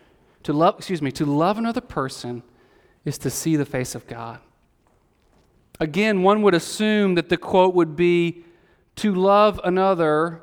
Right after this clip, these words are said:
is to exhibit or display the face of God." The verb seems off, but the point is the quote is, the quote is actually reflective here. It's saying that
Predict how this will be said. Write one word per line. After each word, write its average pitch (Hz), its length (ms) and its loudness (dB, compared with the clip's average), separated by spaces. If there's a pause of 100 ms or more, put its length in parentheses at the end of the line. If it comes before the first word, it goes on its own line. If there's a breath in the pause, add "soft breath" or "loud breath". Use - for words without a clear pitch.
(500 soft breath)
is 180 240 2
to 202 280 2
exhibit 165 920 2
or 185 180 2
display 220 540 2
the 214 100 4
face 175 300 0
of 151 120 -4
God." 156 300 4
The 165 80 -2
verb 214 380 2
seems 202 500 0
off, 170 640 2 (1080 soft breath)
but 196 160 -2
the 196 80 2
point 277 320 4
is 208 140 0
the 190 100 0
quote 254 300 4
is, 208 100 -2
the 190 260 0
quote 302 300 2
is 233 100 -2
actually 226 300 0
reflective 170 840 -2
here. 127 380 -4
It's - 160 -4
saying 220 680 0
that 165 200 2